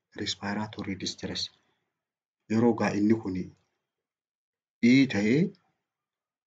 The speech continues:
ee, qilleensi asiin gad seenuufii dadhaba. Lubbuun tun ni dhukkubtiisi, dhiisni iituu itiisi.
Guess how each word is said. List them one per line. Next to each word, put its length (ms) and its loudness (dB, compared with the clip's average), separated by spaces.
ee, 200 0
qilleensi 480 -2
asiin 280 -4
gad 100 -6
seenuufii 520 -6
dadhaba. 380 -20
Lubbuun 240 0
tun 140 -2
ni 80 4
dhukkubtiisi, 580 0
dhiisni 320 2
iituu 300 0
itiisi. 380 -6